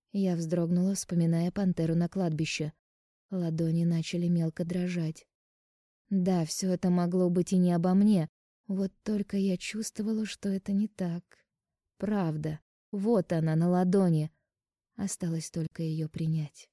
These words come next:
"Но что будет, если я это сделаю?" Ректор пожал плечами. "В любом случае, речь сейчас идет не о Шелли Лунарис".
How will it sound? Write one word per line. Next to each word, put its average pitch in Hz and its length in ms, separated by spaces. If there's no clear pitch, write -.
"Но 190 200
что 185 260
будет, 185 420
если 185 400
я 180 300
это 180 180
сделаю?" 170 680
Ректор 175 440
пожал 175 360
плечами. 156 640
"В - 100
любом 139 500
случае, 151 600
речь 175 260
сейчас 190 520
идет 156 420
не 147 220
о 143 60
Шелли 135 420
Лунарис". - 880